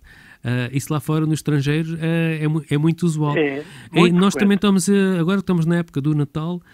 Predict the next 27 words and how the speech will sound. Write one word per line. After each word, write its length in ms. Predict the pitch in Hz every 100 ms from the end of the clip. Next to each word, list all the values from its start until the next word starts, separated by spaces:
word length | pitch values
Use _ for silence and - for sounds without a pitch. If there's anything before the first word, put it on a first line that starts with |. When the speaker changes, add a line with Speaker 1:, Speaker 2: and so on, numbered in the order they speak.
| - - -
Speaker 1:
eh, 840 | 165 170 170 165 165 160 160 156
e, 80 | 147
e, 640 | 160 147 151 139 147 143 139
e 140 | 139
está-se 360 | 131 170 151 170
a 20 |
introduzir 400 | 170 156 147 156
muito 320 | 165 165 139
hábitos, 480 | 127 135 139 - -
eh, 40 | 123
eh, 760 | 120 117 120 113 110 107 107 - - _
que 120 | 147
os 80 | 135
estrangeiros 460 | 151 147 143 147 -
trouxeram, 420 | 139 131 185 220
no 80 | 160
caso 220 | 151 131
dos 80 | 127
alemães, 520 | 127 123 135 170 170
que 140 | - -
costumam 460 | - - 147 143 139
no 200 | 139 139
inverno 380 | 131 135 147
e 20 | 139
nesta 260 | 131 123 123
altura 280 | 117 131 127
natalícia, 640 | 131 127 120 131 - 139